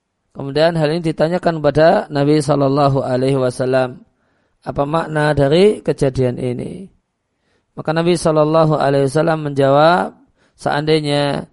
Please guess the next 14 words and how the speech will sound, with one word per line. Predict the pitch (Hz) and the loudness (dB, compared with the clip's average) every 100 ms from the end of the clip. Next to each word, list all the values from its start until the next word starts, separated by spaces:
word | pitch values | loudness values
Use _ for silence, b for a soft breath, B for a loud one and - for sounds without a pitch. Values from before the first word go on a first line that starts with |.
| _ | _
dia | - 147 143 135 - | -6 -2 0 0 -2
terus, | 139 156 190 180 - - - - _ _ _ | 0 2 4 2 -4 -20 -20 -20 _ _ _
ya, | - 131 135 135 135 | -12 -8 -6 -4 -6
membaca, | 135 135 131 131 151 165 185 202 294 - _ _ _ _ _ | -6 0 0 2 2 4 4 0 -4 -10 _ _ _ _ _
maka | - 131 151 | -12 -6 -6
malaikat | 143 139 147 147 - | -4 -2 -2 -4 -4
akan | 131 143 147 170 175 - - 190 | -4 2 2 2 -4 -14 -12 -6
menjabat | 139 131 143 135 | -2 0 0 -2
tangannya." | 131 131 127 131 143 - 214 _ _ _ _ _ _ _ _ _ _ | -2 -2 -4 -4 -6 -8 -12 _ _ _ _ _ _ _ _ _ _
Kemudian | - - 147 | -10 -6 -4
Nabi | 135 135 | -2 -2
katakan, | 127 123 147 156 143 | -2 -4 -2 -2 -4
"Itu | 135 143 | -2 -2
adalah | 127 135 160 190 | 0 2 2 2